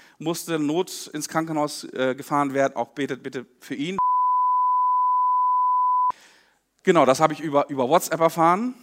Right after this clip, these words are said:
Ähm, äh, Snapchat, äh, keine Ahnung. Einige von euch haben ihr Parship-Profil heute gecheckt, oder?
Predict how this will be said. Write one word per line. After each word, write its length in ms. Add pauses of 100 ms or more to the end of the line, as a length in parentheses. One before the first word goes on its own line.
(300)
Ähm, 580 (220)
äh, 340
Snapchat, 800
äh, 380
keine 260
Ahnung. 360
Einige 280
von 160
euch 220
haben 260
ihr 160
Parship-Profil 1040
heute 220
gecheckt, 420
oder? 260